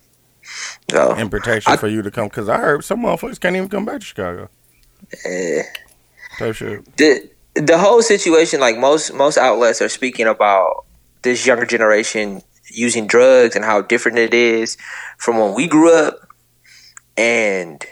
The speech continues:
Speaker 1: and then they, you know, everybody was talking about blaming Future and blame-,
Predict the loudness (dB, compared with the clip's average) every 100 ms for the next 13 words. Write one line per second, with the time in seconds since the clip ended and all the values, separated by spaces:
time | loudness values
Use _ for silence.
0 | _ _ _ _ _ _ -4 0 2 4
1 | 2 2 2 2 2 2 2 0 -2 -2
2 | -4 -4 -6 -4 -4 -4 -2 -2 -2 -2
3 | -4 -2 -2 -2 -2 -8 -8